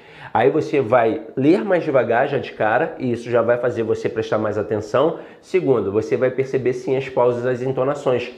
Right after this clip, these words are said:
Aquelas vírgulas, aqueles pontos não estão ali à toa. Tem palavra que é pra ser dita mais fortemente mesmo. E dessa forma você vai compreender e interpretar melhor o texto. Então essa é a primeira dica. Detalhe, essa dica não é só para o texto de língua portuguesa.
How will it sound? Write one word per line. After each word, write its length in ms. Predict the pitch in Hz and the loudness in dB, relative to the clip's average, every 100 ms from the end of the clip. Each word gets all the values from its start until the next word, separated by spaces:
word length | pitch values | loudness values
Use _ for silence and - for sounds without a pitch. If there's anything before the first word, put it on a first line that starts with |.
| - - - | -18 -16 -2
Aquelas 420 | 123 - 131 127 | -2 2 0 0
vírgulas, 480 | 101 135 147 139 117 | -2 -2 2 2 2
aqueles 300 | 120 120 113 | -2 -4 -6
pontos 320 | - 147 147 | -6 -6 -4
não 120 | 147 | -2
estão 220 | 143 143 147 | -2 0 0
ali 160 | 147 | 2
à 80 | 156 | 0
toa. 440 | 160 160 156 - - - | 0 2 2 0 -4 -8
Tem 140 | - 156 | -2 0
palavra 480 | 156 139 147 160 160 | 2 4 2 0 -2
que 80 | |
é 40 | 156 | -4
pra 160 | - 156 | -8 -6
ser 160 | - | -4
dita 420 | 143 - 208 226 | -6 -6 -8 -6
mais 220 | 170 147 - | -4 -4 -2
fortemente 680 | 143 135 135 135 135 135 | 0 0 0 -4 -4 -4
mesmo. 380 | 123 113 101 95 - - | -4 -2 -4 -10 -12 -10
E 80 | 165 | -2
dessa 300 | 139 123 131 | 0 0 -2
forma 320 | 127 120 123 | 0 0 2
você 240 | 123 120 | 0 -2
vai 140 | 120 120 | -2 -2
compreender 540 | 127 113 127 123 117 | -2 -2 -2 -2 -2
e 40 | 123 | -2
interpretar 540 | 123 127 123 113 123 | -4 -6 -6 -4 0
melhor 260 | 127 120 131 | 2 2 2
o 60 | |
texto. 420 | 135 131 - 110 - - - | 2 -2 -2 -6 -8 -14 -10
Então 260 | 113 131 | 0 2
essa 380 | 127 156 175 170 | 4 2 -2 -2
é 20 | |
a 40 | 151 | -2
primeira 460 | 151 131 143 156 | -2 -2 0 0
dica. 440 | 107 101 98 - 95 | 0 -4 -8 -6 -4
Detalhe, 440 | 123 127 131 104 | -4 2 2 0
essa 200 | 104 120 | -4 -6
dica 260 | 120 131 127 | -6 -4 -2
não 140 | 131 | -2
é 80 | 135 | -2
só 160 | 143 | -4
para 180 | 135 139 | -2 -2
o 40 | 135 | -2
texto 260 | 135 123 | -4 -4
de 80 | 127 | -6
língua 260 | 120 123 120 | -2 -2 -2
portuguesa. 600 | 131 147 127 110 92 | -4 -4 -2 -2 -4